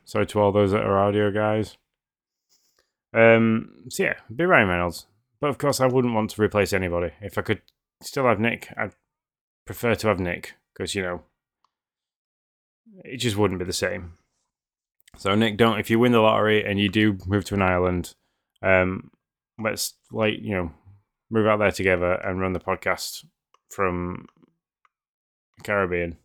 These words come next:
<laughs> We'll sell the coconuts and make podcasts about gaming and coconuts. That'd be hilarious. How's this one for?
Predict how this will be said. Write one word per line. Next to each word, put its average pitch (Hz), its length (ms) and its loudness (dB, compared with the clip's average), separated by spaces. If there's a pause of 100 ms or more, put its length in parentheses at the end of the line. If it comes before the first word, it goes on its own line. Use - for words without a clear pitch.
(760)
<laughs> - 120 -16
We'll - 560 -8
sell 139 220 4
the 113 60 4
coconuts 110 520 4
and 90 120 0
make 101 240 0
podcasts 90 460 -4
about 92 340 0
gaming 92 320 2
and 82 160 -4 (400)
coconuts. 90 540 -8 (640)
That'd - 160 -12
be 98 80 -4
hilarious. 87 600 -4 (1600)
How's 90 120 -20
this 87 180 -20
one 73 140 -20 (100)
for? 80 160 -20